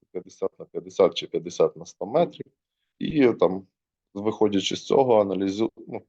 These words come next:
там, розставляють по цим точкам сейсмодатчики і аналізують дані,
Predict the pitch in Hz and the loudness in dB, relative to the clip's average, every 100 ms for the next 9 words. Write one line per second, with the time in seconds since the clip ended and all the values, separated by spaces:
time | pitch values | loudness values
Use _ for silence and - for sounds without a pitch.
0 | - 92 _ _ _ _ _ _ _ _ | -20 -20 _ _ _ _ _ _ _ _
1 | _ _ _ _ _ - - 113 120 - | _ _ _ _ _ -20 -2 0 2 4
2 | 120 127 107 - 104 - 101 104 95 95 | 6 6 4 2 -2 -2 2 2 2 -2
3 | 92 95 92 107 110 165 - 127 - - | -4 -4 -4 -4 0 0 -2 -10 -10 -14
4 | _ _ _ _ 117 123 123 - - _ | _ _ _ _ -8 -4 -4 -4 -10 _
5 | _ _ _ _ _ _ _ _ 110 104 | _ _ _ _ _ _ _ _ -6 -2
6 | 107 104 107 117 104 98 113 113 98 | -2 -2 0 0 2 2 2 0 -8